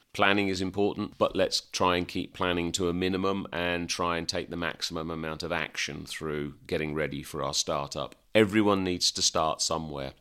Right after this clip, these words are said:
and it's too easy to procrastinate over what your start point will be.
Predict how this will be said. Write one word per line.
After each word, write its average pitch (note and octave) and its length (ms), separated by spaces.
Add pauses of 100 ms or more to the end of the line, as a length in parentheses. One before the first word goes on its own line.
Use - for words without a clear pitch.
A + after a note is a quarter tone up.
(120)
and D#2+ 100
it's - 120
too G2+ 300
easy F#2 460
to F2 320
procrastinate E2 960
over D2+ 240
what D2+ 240
your D#2 100
start - 420
point D#2 340
will D#2 140
be. C#2 420